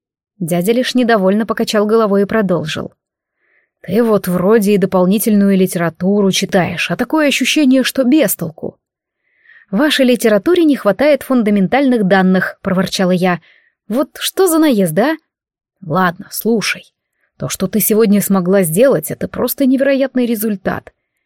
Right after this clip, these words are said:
И когда я так говорю, я ничуть не преувеличиваю. А знаешь, сколько я могу одновременно удерживать предметов?»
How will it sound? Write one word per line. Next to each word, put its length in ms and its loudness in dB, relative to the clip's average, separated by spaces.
И 120 -10
когда 420 0
я 400 2
так 180 -4
говорю, 460 0
я 160 0
ничуть 360 -2
не 120 2
преувеличиваю. 1000 -2
А 100 -18
знаешь, 380 0
сколько 400 0
я 280 4
могу 240 0
одновременно 600 2
удерживать 520 0
предметов?» 600 -2